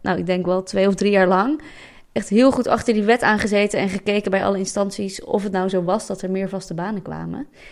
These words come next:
En dat was natuurlijk, want ja, Lodewijk Asscher is van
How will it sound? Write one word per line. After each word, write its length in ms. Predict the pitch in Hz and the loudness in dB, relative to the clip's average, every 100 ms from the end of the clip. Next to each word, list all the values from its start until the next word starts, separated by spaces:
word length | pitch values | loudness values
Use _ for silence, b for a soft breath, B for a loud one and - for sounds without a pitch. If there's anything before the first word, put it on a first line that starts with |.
| B B - | B B -10
En 120 | - 190 | -2 -2
dat 140 | 190 | 2
was 200 | 190 240 | 2 4
natuurlijk, 500 | 220 196 185 180 180 | 2 2 4 4 2
want 240 | 190 190 - | -4 -6 0
ja, 120 | 196 | 6
Lodewijk 340 | 185 190 190 190 | 6 6 4 4
Asscher 220 | 208 190 | 0 -2
is 60 | |
van 100 | - | -2